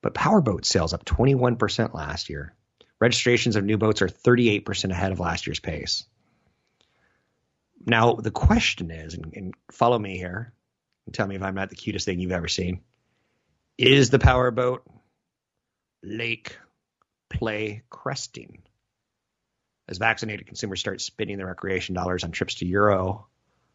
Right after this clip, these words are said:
um, to Europe and Disneyland. Again, I've already seen some angles on, as we're starting to find other areas of entertainment, we're starting to cut back on home entertainment like gardening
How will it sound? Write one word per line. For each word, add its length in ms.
um, 640
to 100
Europe 200
and 100
Disneyland. 680
Again, 580
I've 80
already 220
seen 180
some 380
angles 760
on, 320
as 380
we're 100
starting 500
to 480
find 260
other 220
areas 360
of 60
entertainment, 600
we're 100
starting 300
to 80
cut 160
back 240
on 180
home 300
entertainment 400
like 160
gardening 600